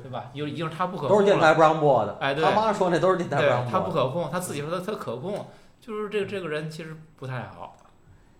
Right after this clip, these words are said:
Speaker 2: 所以说这件事儿里，在这件事儿里头，就是说铁叔，就是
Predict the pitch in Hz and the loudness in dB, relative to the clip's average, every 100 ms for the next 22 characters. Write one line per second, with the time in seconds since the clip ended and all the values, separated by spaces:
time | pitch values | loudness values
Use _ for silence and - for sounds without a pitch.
0 | - - - 254 285 285 277 302 220 202 | -20 -20 -8 -4 -2 -2 -4 -4 0 -2
1 | 160 185 135 90 98 - 208 196 262 185 | 0 -2 -4 -6 -10 -6 -4 -2 -2 -2
2 | 147 113 120 107 87 90 87 85 - 143 | -2 -4 -6 -8 -10 -12 -14 -14 -10 -8
3 | 127 156 151 104 101 156 175 - - 117 | -6 -8 -8 -8 -8 -6 -8 -10 -12 -12
4 | 107 | -12